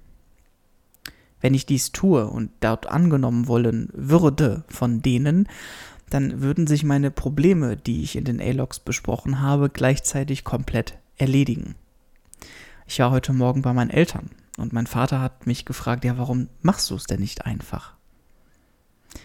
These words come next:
Ich kann das nicht, ich kann das nicht beantworten. Ich weiß es nicht. Keine Ahnung. Angst, zu viel Druck.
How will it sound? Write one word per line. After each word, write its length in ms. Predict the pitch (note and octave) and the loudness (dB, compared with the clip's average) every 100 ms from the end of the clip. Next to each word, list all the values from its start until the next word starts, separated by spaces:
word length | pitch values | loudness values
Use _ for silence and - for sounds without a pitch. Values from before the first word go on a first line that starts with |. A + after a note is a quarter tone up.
| - - _ - - - - - - - | -20 -20 _ -20 -20 -20 -20 -20 -20 -12
Ich 100 | - | -6
kann 140 | C3 | -4
das 140 | B2 B2+ | -2 0
nicht, 360 | C3 - - _ _ _ | -2 -2 -14 _ _ _
ich 140 | - | -2
kann 140 | - C#3 | 2 2
das 140 | C#3 | 4
nicht 160 | D3 D3 | 4 2
beantworten. 560 | B2 D3 - - - - | 0 0 -6 -10 -10 -4
Ich 160 | A#2+ | 2
weiß 180 | E3 C#3+ | 4 4
es 120 | - | 0
nicht. 300 | - C#3 - - - - - _ _ - | -6 -8 -12 -20 -20 -20 -20 _ _ -4
Keine 220 | - C#3+ | 2 4
Ahnung. 240 | D3 B2+ C#3+ - - - | 4 0 -4 -14 -16 -2
Angst, 460 | C3+ D#3+ - - - - - - - | 2 2 0 -10 -20 -20 -20 -20 -12
zu 140 | - D3 | -4 -2
viel 160 | C#3+ | 0
Druck. 420 | - - E3+ - | 0 0 -2 -4